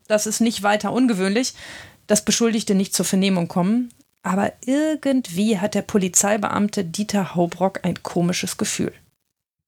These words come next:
Nachdem er eine Stunde vergeblich auf Melissa gewartet hat, geht er ein Stockwerk tiefer. Hier, auf einem anderen Flur des Gebäudes, sitzt die Jugendgerichtshilfe im selben Haus wie die Polizei.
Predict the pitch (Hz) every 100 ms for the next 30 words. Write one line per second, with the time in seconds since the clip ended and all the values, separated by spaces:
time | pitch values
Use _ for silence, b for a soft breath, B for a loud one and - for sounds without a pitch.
0 | _ _ _ _ _ _ _ _ _ 214
1 | 202 254 240 214 247 277 - 233 220 208
2 | - - 208 185 202 196 226 190 170 175
3 | 202 214 226 254 - 226 - 254 - 277
4 | 311 311 - 214 - 147 - - _ _
5 | _ _ _ - 190 226 311 349 B B
6 | B B - 226 226 311 302 196 - -
7 | 196 180 - 165 170 208 269 - 185 -
8 | 202 202 240 269 240 254 - - 160 -
9 | - 165 - - 202 175 147 139 147 -
10 | 196 208 269 262 - 214